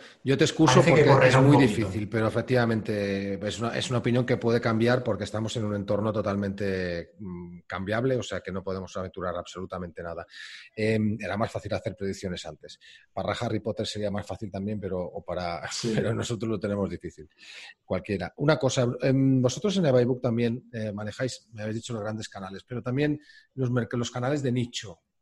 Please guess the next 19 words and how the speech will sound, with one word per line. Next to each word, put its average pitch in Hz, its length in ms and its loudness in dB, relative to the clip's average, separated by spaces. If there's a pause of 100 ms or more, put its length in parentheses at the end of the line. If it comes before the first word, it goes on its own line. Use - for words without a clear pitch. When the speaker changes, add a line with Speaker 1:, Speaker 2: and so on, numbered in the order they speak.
(580)
Speaker 1:
Algún 107 280 -4
canal 127 280 2
de 123 80 2
nicho 123 320 -2
concreto, 117 540 -2
pero, 123 340 -2
em, 127 380 -2
¿ves 165 240 0
algún, 143 640 -2
algún 127 340 -4
repunte 135 520 0
o 123 60 2
apostarías 120 540 -6
por 151 160 -6
un 135 140 0
nicho 123 220 -4
en 110 80 -6
concreto? 127 720 -4 (340)
Eh, 117 580 -4